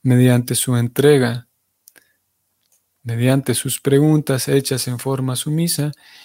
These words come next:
y mediante el servicio.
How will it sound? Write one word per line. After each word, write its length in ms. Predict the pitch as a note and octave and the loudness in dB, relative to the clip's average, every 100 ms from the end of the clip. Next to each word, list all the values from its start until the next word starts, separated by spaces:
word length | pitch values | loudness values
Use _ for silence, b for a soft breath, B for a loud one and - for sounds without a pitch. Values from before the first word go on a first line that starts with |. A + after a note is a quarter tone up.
| B B | B B
y 140 | - D3+ | 0 2
mediante 800 | D3+ C3 B2+ C#3 C#3 C#3 C#3 - | 4 2 2 -2 -4 -6 -8 -8
el 220 | B2 B2 | -6 -6
servicio. 840 | A#2+ B2+ B2 A2 A2 A2+ C#3 C3 | -6 -6 -6 -6 -6 -8 -10 -12